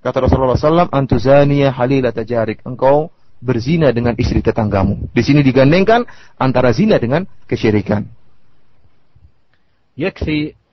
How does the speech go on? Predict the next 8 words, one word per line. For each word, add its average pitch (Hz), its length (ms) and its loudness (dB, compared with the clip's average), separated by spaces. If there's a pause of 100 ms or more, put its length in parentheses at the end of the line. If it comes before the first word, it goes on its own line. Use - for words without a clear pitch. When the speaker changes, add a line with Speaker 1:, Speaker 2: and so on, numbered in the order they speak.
(560)
Speaker 2:
بيانا 120 680 0
ودلالة 113 1000 0
على 117 540 0 (800)
قبح 90 500 2 (1120)
الزنا 110 560 -8 (1500)
وعظم 107 1900 -12 (260)
فداحته 104 720 -2 (1000)
أن 165 500 -4